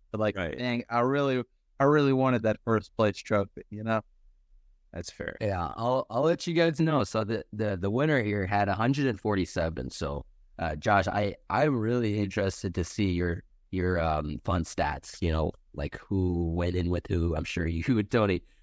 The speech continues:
Speaker 3: uh, went in with some picks together,
Speaker 1: <laughs>
Speaker 3: got 'em right and all that. But I wanna see all the other stats as well.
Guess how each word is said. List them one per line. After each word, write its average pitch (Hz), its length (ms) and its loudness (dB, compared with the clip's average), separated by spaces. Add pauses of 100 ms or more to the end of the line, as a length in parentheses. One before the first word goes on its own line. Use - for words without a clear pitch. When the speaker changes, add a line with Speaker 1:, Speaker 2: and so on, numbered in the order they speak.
(120)
Speaker 3:
uh, 87 180 0
went 95 200 0
in 92 80 0
with 85 160 -4
some 87 140 -2
picks - 520 -4
together, 82 540 0 (100)
Speaker 1:
<laughs> 139 120 0
Speaker 3:
got 85 160 -2
'em 82 120 -4
right 85 200 0
and 82 100 0
all 80 80 2
that. 82 160 2
But 87 80 0
I 95 60 4
wanna 127 100 4
see - 160 -2
all 95 140 2
the 87 100 0
other 82 140 -2
stats 76 280 -4
as 85 120 -6
well. 80 260 0